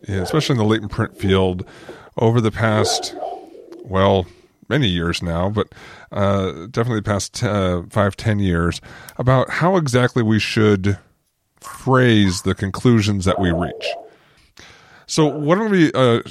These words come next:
uh, reading off to you is a list of different ways to phrase,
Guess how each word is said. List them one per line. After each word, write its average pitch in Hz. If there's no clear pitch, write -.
uh, 117
reading 120
off 110
to 120
you 110
is 98
a 107
list 131
of 127
different 120
ways 123
to 123
phrase, 113